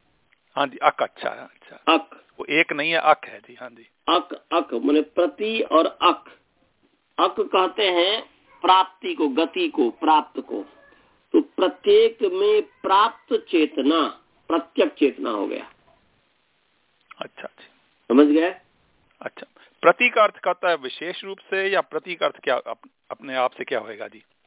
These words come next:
Speaker 2: प्रति माने हर एक, हर एक।
Speaker 1: अच्छा, हर एक का, अच्छा, अच्छा, उसका मतलब ही हर एक है जी, अच्छा।
Speaker 2: हाँ, प्रत्येक माने प्रति
Speaker 1: अच्छा,
Speaker 2: माने
Speaker 1: हर
Speaker 2: हर
Speaker 1: एक
Speaker 2: एक।
Speaker 1: में प्राप्त हो गया, हर एक में प्राप्त, अच्छा।
Speaker 2: हर एक में प्राप्त चेतना।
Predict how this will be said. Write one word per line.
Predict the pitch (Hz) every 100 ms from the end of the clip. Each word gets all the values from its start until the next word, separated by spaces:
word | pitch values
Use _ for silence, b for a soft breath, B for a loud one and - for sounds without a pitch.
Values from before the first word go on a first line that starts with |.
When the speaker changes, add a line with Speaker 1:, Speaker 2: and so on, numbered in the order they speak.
| _ -
Speaker 2:
प्रति | 220 - 233
माने | 226 220
हर | 175 165 208
एक, | 226 -
हर | - 156
एक। | 202 165 _ _ _ _ _ _
Speaker 1:
अच्छा, | 135 -
हर | 139 185
एक | -
का, | 127
अच्छा, | - -
अच्छा, | 101
उसका | 135 - 143
मतलब | 147 143 151 143
ही | 131
हर | 123
एक | 113 -
है | 104
जी, | 113
अच्छा। | - - - 113
Speaker 2:
हाँ, | 113
प्रत्येक | - 170 175 - - 208 190 135 _ _ -
माने | 135
प्रति | 160 - 160 190
Speaker 1:
अच्छा, | 190
Speaker 2:
माने | 190 175
Speaker 1:
हर | 147
Speaker 2:
हर | 180
Speaker 1:
एक | 175
Speaker 2:
एक। |
Speaker 1:
में | 143
प्राप्त | - 147 147 - 127
हो |
गया, | 110 117
हर | 127
एक | 147 -
में | 143
प्राप्त, | - 120 127 - -
अच्छा। | - - - 143
Speaker 2:
हर |
एक | 190 214 -
में | 190 208
प्राप्त | 196 - 180 185 - 156
चेतना। | - 147 147 131 156 127